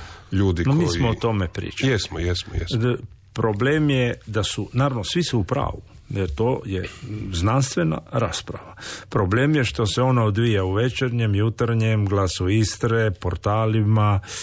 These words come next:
Speaker 2: e, e, z-, društvenim mrežama. U principu te rasprave znanstvenika su uvijek zatvornog tipa.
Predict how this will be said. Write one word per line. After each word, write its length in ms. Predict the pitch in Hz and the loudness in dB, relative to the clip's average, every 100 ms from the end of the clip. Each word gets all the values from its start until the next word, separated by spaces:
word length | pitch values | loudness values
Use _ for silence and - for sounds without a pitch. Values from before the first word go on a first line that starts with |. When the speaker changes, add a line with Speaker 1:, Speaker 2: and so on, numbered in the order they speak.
| - - | -10 -4
Speaker 2:
e, 60 | 110 | 0
e, 120 | 107 117 107 104 104 | 0 0 0 0 -2
z-, 580 | 101 101 110 120 113 107 | -2 -4 -4 -6 -6 -2
društvenim 540 | 113 113 - 107 107 | 2 2 4 4 4
mrežama. 560 | 107 120 117 123 120 104 - - - - - - - - | 4 2 2 2 0 -2 -6 -20 -20 -20 -20 -20 -20 -4
U 120 | 147 | -2
principu 640 | 127 127 113 - 147 - 107 | 0 2 0 2 0 0 -6
te 280 | - 143 110 | 0 2 2
rasprave 640 | 113 127 - - 120 107 | 2 0 -2 -2 0 0
znanstvenika 880 | 87 104 120 113 - 120 113 - 110 | 0 0 0 0 0 0 0 0 -2
su 260 | - - 104 | -2 -4 -2
uvijek 520 | 127 120 113 113 104 - | 2 2 4 2 0 -2
zatvornog 640 | 101 104 95 113 104 104 - | 0 0 0 0 2 -2 -2
tipa. 380 | 98 - - | -6 -6 -10